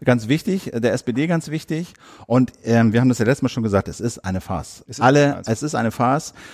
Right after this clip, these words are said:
Speaker 1: Äh, Gabriel will eine GroKo, Nahles will eine GroKo, Schulz will eine GroKo, Merkel will eine GroKo. Äh,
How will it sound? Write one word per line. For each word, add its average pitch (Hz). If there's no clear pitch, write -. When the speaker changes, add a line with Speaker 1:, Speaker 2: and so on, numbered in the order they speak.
Speaker 1:
Äh, 107
Gabriel 147
will 139
eine 135
GroKo, 127
Nahles 117
will 131
eine 131
GroKo, 135
Schulz 180
will 95
eine 104
GroKo, 180
Merkel 165
will 165
eine 165
GroKo. 160
Äh, 113